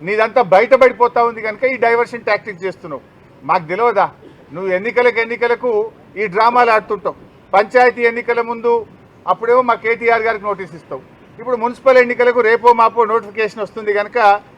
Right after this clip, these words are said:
మాకు నోటీస్ ఇస్తా ఉన్నావు. నీ, నీ సంగతి తెలియనిది ఏముంది? మొన్న పంచాయతీ ఎన్నికల ముందేమో రైతు బంద్ వేసినావు, ఇప్పుడు యాసంగి పంటకు ఎందుకు రైతు బంద్ వేస్తలేవు?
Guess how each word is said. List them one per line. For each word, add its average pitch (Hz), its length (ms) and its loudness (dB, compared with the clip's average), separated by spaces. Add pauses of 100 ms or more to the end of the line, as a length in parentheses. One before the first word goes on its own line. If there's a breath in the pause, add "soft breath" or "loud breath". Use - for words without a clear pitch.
మాకు 240 260 4
నోటీస్ 220 360 -2
ఇస్తా 180 280 -2
ఉన్నావు. 143 240 -6 (420)
నీ, 180 340 -10
నీ 180 100 -8
సంగతి 185 360 -4
తెలియనిది 233 320 -4
ఏముంది? 233 420 -6 (320)
మొన్న 202 180 -2
పంచాయతీ 247 580 2
ఎన్నికల 233 400 0
ముందేమో 233 400 0
రైతు 240 260 2
బంద్ 247 240 0
వేసినావు, 202 320 -2 (640)
ఇప్పుడు 240 440 2
యాసంగి 247 460 4
పంటకు 247 340 -2
ఎందుకు 233 200 -8
రైతు 240 200 0
బంద్ 240 220 -4
వేస్తలేవు? 240 440 -2